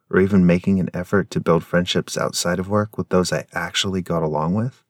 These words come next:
It all seems so obvious now. I've probably been coming across to everyone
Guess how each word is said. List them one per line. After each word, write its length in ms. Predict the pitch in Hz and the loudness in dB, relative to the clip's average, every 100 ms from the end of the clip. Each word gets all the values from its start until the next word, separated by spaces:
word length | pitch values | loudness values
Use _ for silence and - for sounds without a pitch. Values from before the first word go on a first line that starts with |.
| _ _ _ _ _ _ _ _ _ | _ _ _ _ _ _ _ _ _
It 140 | 110 107 | 0 4
all 180 | 123 | 4
seems 400 | 127 - 113 95 | 2 4 4 4
so 300 | - 110 110 - | 2 2 2 0
obvious 560 | 95 101 90 76 - | -6 -2 -2 -2 -6
now. 320 | 76 71 - _ _ _ _ _ _ _ _ | -8 -12 -16 _ _ _ _ _ _ _ _
I've 240 | 98 98 - | -4 -4 0
probably 300 | 110 131 120 | 2 4 4
been 180 | 104 | 2
coming 340 | 92 110 104 101 | 0 0 2 2
across 420 | 87 98 92 - | -2 -4 -2 -4
to 140 | - - | -8 -8
everyone 640 | 98 101 85 78 76 | -4 -2 -2 -4 -6